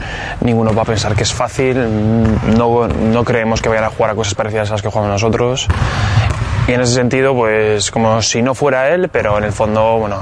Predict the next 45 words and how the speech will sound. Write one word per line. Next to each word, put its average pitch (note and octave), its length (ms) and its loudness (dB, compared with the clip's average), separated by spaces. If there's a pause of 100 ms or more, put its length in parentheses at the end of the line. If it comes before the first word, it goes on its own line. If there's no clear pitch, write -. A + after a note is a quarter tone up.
(140)
aquí G#2 400 0
creo G#2 180 0
que G#2 80 -2
le, G#2 200 0
le G#2 100 0
tenemos G#2+ 260 0
a G#2+ 60 0
Luis G#2 160 2
especial G#2+ 320 0
cariño, A2+ 320 0
yo A2+ 160 0
sobre A2 260 0
todo, A#2 200 2
por C3+ 80 2
la A2+ 60 2
primera G#2 180 0
vez G#2+ 100 0
que G#2 60 0
me A2 80 2
dio A2 100 2
de A2 60 2
venir A2 200 0
aquí. A#2 220 0 (560)
Y - 20 0
estoy A2 140 2
con A2 100 2
ganas B2 300 0
de B2 140 2
verle, D3+ 260 2
de E3 80 2
saludarle, C3+ 1040 0
y, G2 40 -2
pero G#2+ 140 0
en A2 60 2
el A2 40 0
momento A2+ 200 2
que A2 60 0
empiece A2 120 0
el A2 60 0
partido A2 340 0
ya A2 140 0
era, G#2 420 0 (580)
no B2 80 0
hay A#2+ 60 2
amigos. G#2+ 380 -2